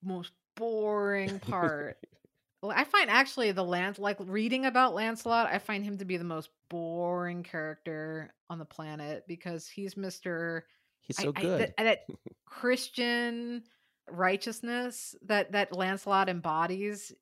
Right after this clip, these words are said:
Speaker 1: drives me absolutely up the wall. It's 'cause it's the sort of, like, "What's wrong? No, I can't tell you." Like, all of the drama has to do with the fact that Lancelot just won't, like, it, like, <laughs>
Speaker 2: <laughs>
Speaker 1: he just won't face up to shit.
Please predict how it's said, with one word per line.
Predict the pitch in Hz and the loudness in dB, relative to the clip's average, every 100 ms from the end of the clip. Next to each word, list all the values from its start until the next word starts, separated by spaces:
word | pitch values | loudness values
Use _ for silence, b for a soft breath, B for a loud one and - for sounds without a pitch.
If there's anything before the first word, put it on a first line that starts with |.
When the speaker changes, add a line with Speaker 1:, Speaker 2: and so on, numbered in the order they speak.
| 175 | -4
Speaker 1:
drives | 185 170 170 | 0 0 -2
me | 185 - | -6 -4
absolutely | 147 151 - 175 151 165 - | -6 -6 -4 -4 -2 -4 -4
up | 156 - | -8 -8
the | 160 | -6
wall. | 156 151 151 151 165 | -2 -2 0 -4 -4
It's | 180 | -6
'cause | - 202 | -2 -2
it's | 202 - | -2 -4
the | 196 | -8
sort | - 202 190 | -4 0 2
of, | 175 | 2
like, | 180 175 170 b b b _ | 0 0 -2 b b b _
"What's | 208 214 - | -4 -4 -4
wrong? | 202 220 214 175 160 156 _ _ _ | -2 -2 0 -2 -4 -10 _ _ _
No, | 185 214 | 4 6
I | 185 185 | 6 2
can't | - 185 180 | 0 0 0
tell | - 180 | -2 -2
you." | 175 170 | 0 0
Like, | 180 - 208 | 0 2 6
all | 214 233 247 | 10 12 12
of | 233 | 8
the | 220 | 4
drama | 190 190 185 190 202 214 | 4 8 8 6 4 2
has | 202 - | -2 -4
to | 185 | 0
do | 190 | 0
with | 185 | 0
the | 185 | -2
fact | 185 185 | 0 -2
that | - | -2
Lancelot | 175 175 175 185 175 - | -4 -4 -4 -2 -2 -4
just | 175 - | -12 -6
won't, | 170 170 | -6 -4
like, | 175 165 - | -6 -8 -8
it, | 160 - - | -14 -14 -8
like, | 170 - | -6 -6
<laughs> | 185 - - 1017 | -12 -12 -14 -14
Speaker 2:
<laughs> | 92 - - - - | -12 -8 -8 -8 -10
Speaker 1:
he | - | -4
just | 233 254 | -2 6
won't | 277 269 | 6 6
face | - 254 262 262 | 6 6 8 6
up | 277 | 6
to | 254 | 4
shit. | 220 - 190 156 | 0 2 2 2